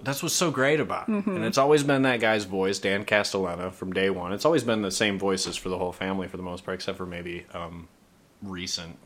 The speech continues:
Speaker 1: uh, a couple of them, I think, changed. I think Marge changed.
Speaker 2: I
Speaker 1: little
Speaker 2: don't
Speaker 1: bit.
Speaker 2: know if
Speaker 1: Unless
Speaker 2: she,
Speaker 1: she just
Speaker 2: I,
Speaker 1: got older and I
Speaker 2: I
Speaker 1: just can't
Speaker 2: think her
Speaker 1: recognize her
Speaker 2: voice
Speaker 1: much.
Speaker 2: changed, 'cause it is the same woman.
Speaker 1: Yeah.
Speaker 2: Um, I just think her voice is, I mean, her, I mean, she's gotta be,
Speaker 1: Yeah.
Speaker 2: like, seventies,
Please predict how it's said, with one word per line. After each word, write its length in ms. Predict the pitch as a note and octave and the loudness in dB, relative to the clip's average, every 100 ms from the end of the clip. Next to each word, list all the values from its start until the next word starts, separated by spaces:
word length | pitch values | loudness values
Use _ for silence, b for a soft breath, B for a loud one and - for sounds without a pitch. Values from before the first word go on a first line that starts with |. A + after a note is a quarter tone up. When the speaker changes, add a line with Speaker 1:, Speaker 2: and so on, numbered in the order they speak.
| _ _ - | _ _ -12
Speaker 1:
uh, 140 | F2 E2+ | -8 -8
a 40 | |
couple 260 | - G#2 E2+ | -8 -10 -10
of 80 | |
them, 160 | F2 E2 | -12 -14
I 60 | E2 | -14
think, 220 | - - | -16 -16
changed. 340 | - F2 - | -14 -14 -12
I 60 | F#2+ | -14
think 180 | - E2+ | -12 -14
Marge 400 | D#2 E2+ E2 - | -12 -12 -12 -14
changed. 460 | - - - - - B B B B B B B - | -14 -14 -14 -16 -18 B B B B B B B -2
Speaker 2:
I 40 | |
Speaker 1:
little 120 | G4 | 2
Speaker 2:
don't 320 | - D#5+ D#5 - | 2 2 2 0
Speaker 1:
bit. 80 | |
Speaker 2:
know 180 | A3+ B3 | 0 2
if 160 | F4 G#4 | 2 2
Speaker 1:
Unless 160 | A3 - | 2 0
Speaker 2:
she, 120 | - | 2
Speaker 1:
she 60 | - | 2
just 180 | - | 2
Speaker 2:
I, 80 | G2 | 0
Speaker 1:
got 40 | F2 | -2
older 320 | F2+ F#2 F#2 | -2 -2 2
and 100 | F#3+ | 4
I 80 | D#4+ | 4
Speaker 2:
I 40 | |
Speaker 1:
just 160 | E4+ - | 2 2
can't 240 | E4 F4 | 2 4
Speaker 2:
think 80 | - | 4
her 60 | A#4+ | 4
Speaker 1:
recognize 160 | G4 A#3 | 4 6
her 60 | |
Speaker 2:
voice 140 | A3 A3+ A#3 | 6 6 2
Speaker 1:
much. 40 | - | 2
Speaker 2:
changed, 480 | A3 C3+ G#2 - - | 4 2 2 0 0
'cause 180 | G#3 | 2
it 80 | G#3 | 4
is 260 | A3+ B3 D4+ | 4 4 2
the 120 | D4+ | 0
same 480 | - C#4 C4 A#3 D3+ | 2 4 4 2 2
woman. 640 | E3 G#3+ G3 A#2+ - D2+ F#2+ | 2 2 2 -2 -4 -6 -6
Speaker 1:
Yeah. 200 | F2+ F#2 - - | -4 -6 -10 0
Speaker 2:
Um, 300 | F#3+ F#3 F3+ | 2 4 4
I 100 | F#3 | 2
just 260 | F#3 G#3 - | 2 0 2
think 220 | G3+ F#3 | 0 2
her 140 | F#3 | -2
voice 380 | F3 E3 E3 - | 2 2 2 0
is, 180 | D#3 - | -4 -2
I 100 | F#3 | -2
mean, 180 | F3 E3 | 0 -2
her, 140 | E3+ - F#3 - | -4 -10 -16 -12
I 80 | |
mean, 120 | - - | -10 -4
she's 260 | - F3+ | -4 -4
gotta 280 | - - - | -8 -8 -10
be, 300 | - G#2 G2+ | -8 -8 -6
Speaker 1:
Yeah. 180 | G#2 F#2+ | -2 0
Speaker 2:
like, 340 | F#2+ - - B B B B | -2 -6 -14 B B B B
seventies, 1080 | - - D3+ - A2+ E2 F2 G#2 - - - | -10 -4 -4 -4 -6 -6 -8 -6 -4 -4 -8